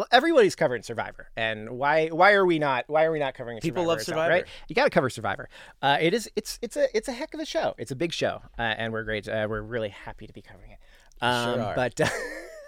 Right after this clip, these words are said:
Speaker 1: <laughs> but, uh, so, um, so I, I guess the idea is that Rob and Sandra were offered the opportunity, like, they'll, "We'll build you a shelter and we'll get you, we'll, we'll get you set up here."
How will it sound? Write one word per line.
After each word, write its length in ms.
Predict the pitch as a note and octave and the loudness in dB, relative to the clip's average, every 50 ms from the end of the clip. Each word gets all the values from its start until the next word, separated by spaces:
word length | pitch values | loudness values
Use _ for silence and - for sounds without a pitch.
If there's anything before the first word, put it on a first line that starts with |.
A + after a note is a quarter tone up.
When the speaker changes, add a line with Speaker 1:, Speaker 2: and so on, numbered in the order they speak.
| D5 - - | -14 -8 -6
Speaker 1:
<laughs> 300 | - - - - - - - - - - - - - - - - - - - - - | -6 -6 -6 -8 -12 -12 -12 -14 -16 -20 -20 -20 -18 -16 -14 -14 -14 -16 -18 -2 4
but, 180 | - D3+ D3 | 6 6 8
uh, 340 | D3 C#3 C#3 C3+ C3+ C3+ C3+ C3 - | 8 8 8 8 6 6 4 2 0
so, 380 | - - - E3+ E3 D#3+ E3 D#3+ - | -2 0 2 4 4 4 4 4 4
um, 520 | D3 C#3+ C#3+ C#3+ C#3 C#3 C#3 C3+ C3+ - _ _ - - | 6 6 6 6 6 4 0 -2 -4 -6 _ _ -20 -12
so 460 | - - F#3 E3 D#3 D#3+ D#3 - - _ _ _ _ _ - | -4 -2 0 2 2 2 0 -2 -4 _ _ _ _ _ -14
I, 100 | - E3+ - - G3 | -12 -12 -8 -4 -2
I 40 | |
guess 300 | G3 G3 C#4 D4 - - - - - - | 2 2 2 0 0 -8 -16 -16 -14 -10
the 200 | D#3+ F3+ E3+ - | -10 -4 0 2
idea 500 | F#3+ C#4 C#4+ D4+ B3 F3+ A2 G#2+ G#2 G2 | 2 2 2 0 -2 0 0 0 0 -2
is 160 | G#2+ G#2+ - - | -4 -6 -8 -2
that 300 | - A#2+ A#2 A#2 A#2 - - | 2 4 4 4 2 0 -4
Rob 440 | C3 B2 C3 C#3+ D3+ E3+ G#3 B3+ D4 | -6 -2 2 2 4 4 4 2 0
and 120 | D#4+ C#4 | -2 -4
Sandra 560 | - - C#3 A#2 G#2+ G2+ G2 G2 G2 F#2+ D#3 - | -2 0 0 0 -2 -4 -6 -6 -8 -8 -10 -10
were 240 | - B2+ B2+ C3 - - | -8 -4 -4 -2 -2 0
offered 440 | B2+ C#3 D#3+ - A#3+ A#3+ A#3 G3+ F3 | 0 0 0 0 -2 -6 -4 -6 -6
the 120 | E3 C#3+ | -2 2
opportunity, 540 | C3+ C#3 C#3+ D3 D3+ - - A#2+ A2+ A2 G#2+ | 2 2 2 2 -2 -8 -6 -6 -4 -4 -4
like, 180 | A2+ A2+ A2 - | -4 -4 -2 0
they'll, 200 | C#3+ E3+ F#3 - - - - - | 0 0 0 -2 -6 -16 -8 -4
"We'll 140 | G#3+ C4 | -2 0
build 320 | B3 G3 A#3+ A#3+ B3 G3 A3 | 4 6 6 6 6 4 2
you 80 | A#3 | 0
a 40 | A3 | 0
shelter 640 | - - - D#3+ D3+ D3+ - - D#3+ D3+ C#3+ C#3+ C#3+ | 0 0 0 2 0 0 0 -2 -2 0 0 2 2
and 140 | C3 B2 | 0 0
we'll 100 | C3+ E3 | -2 -4
get 200 | E3+ D#3 F3+ - | -4 -4 -4 -4
you, 260 | E3 D#3 D3 D3 C#3 B2+ | -2 0 2 2 2 2
we'll, 180 | C#3 E3+ G3 F#3+ E3+ E3 | 2 0 -2 -2 -6 -6
we'll 160 | F3+ E3 G#3 A3 | -4 -2 0 2
get 160 | A3+ A#3 A3+ | 2 2 2
you 80 | F3+ | 0
set 220 | D#3 - F3+ D#3+ C#3+ | -2 0 0 2 2
up 160 | C3 - - | 0 0 -2
here." 280 | - B2 A#2 A#2 A2 | -4 -4 -2 -2 -4